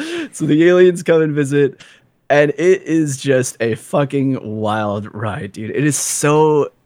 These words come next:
goddamn insane. Uh, one of the kids, <laughs> and I hope, like, you know, major spoilers, of course. One of the kids gets left behind <laughs> on these, like, on this alien ship, <laughs> becomes, like, their monarch. <laughs>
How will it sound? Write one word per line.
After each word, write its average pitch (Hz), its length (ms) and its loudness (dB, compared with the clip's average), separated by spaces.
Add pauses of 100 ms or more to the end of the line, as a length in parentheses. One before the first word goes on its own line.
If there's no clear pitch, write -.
(140)
goddamn 113 480 -2
insane. 104 720 -6 (100)
Uh, 110 340 -4
one 127 220 -4
of 160 80 0
the 165 80 -2
kids, 143 600 -4
<laughs> - 80 -8
and 139 360 -2
I 135 100 -2
hope, 147 300 -4
like, 143 160 -2
you 147 100 -2
know, 135 120 0
major 156 460 0
spoilers, 123 400 -2
of 117 100 -14
course. 113 280 -4 (340)
One 202 200 0
of 262 60 2
the 254 100 -2
kids 160 400 -2
gets 139 240 -4
left 127 240 0
behind 123 640 -4
<laughs> - 60 -20
on 151 140 2
these, 143 280 0
like, 131 380 -2
on 123 140 0
this 120 200 -4
alien 120 300 -2
ship, 120 340 -8 (240)
<laughs> - 260 0
becomes, 190 600 4
like, 175 180 4
their 156 200 4
monarch. 147 800 4
<laughs> - 40 2